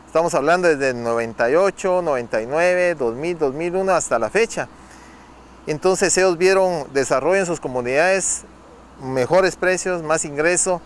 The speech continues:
Y increíble, esto viene a, a repercutir en muchas situaciones,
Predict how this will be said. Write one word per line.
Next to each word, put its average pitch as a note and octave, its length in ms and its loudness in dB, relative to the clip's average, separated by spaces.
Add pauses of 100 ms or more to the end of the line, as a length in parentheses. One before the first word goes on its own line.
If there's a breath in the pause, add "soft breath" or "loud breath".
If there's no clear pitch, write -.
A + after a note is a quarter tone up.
(400 loud breath)
Y F3+ 560 2
increíble, G3+ 500 2
esto A3+ 220 0
viene G#3+ 240 0
a, D#3 480 0 (460)
a D3 100 4
repercutir D#3+ 600 0
en G3 100 2
muchas G3+ 320 0
situaciones, E3 680 -2